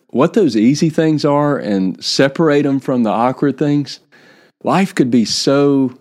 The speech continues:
much easier, right? Absolutely, life would be easier.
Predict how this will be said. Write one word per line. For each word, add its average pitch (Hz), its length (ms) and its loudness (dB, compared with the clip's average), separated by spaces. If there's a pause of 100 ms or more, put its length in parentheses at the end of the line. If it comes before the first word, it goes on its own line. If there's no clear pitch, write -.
(120)
much 120 340 0
easier, 85 440 0
right? 107 400 -2 (680)
Absolutely, 107 720 -2
life 104 400 -2
would 85 100 -4
be 95 320 -2 (500)
easier. 90 540 -2